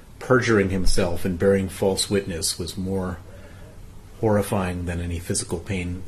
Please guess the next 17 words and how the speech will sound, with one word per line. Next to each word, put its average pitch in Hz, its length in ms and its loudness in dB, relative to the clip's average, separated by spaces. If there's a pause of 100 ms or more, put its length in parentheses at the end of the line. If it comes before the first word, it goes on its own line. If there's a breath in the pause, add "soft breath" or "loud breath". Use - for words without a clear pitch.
that 92 120 -8
they 87 100 -6
could 87 240 -8
inflict 120 380 -2
upon 85 260 -4
him, 85 240 -6 (400 loud breath)
refused 104 680 2 (440 loud breath)
to 87 320 -4 (200)
do 101 120 -2
what 85 120 -6
they 82 120 -6
said. 82 380 -6 (520)
And 95 120 -4
so 98 100 0
the 85 60 -4
pressure 98 380 0
got 90 220 -4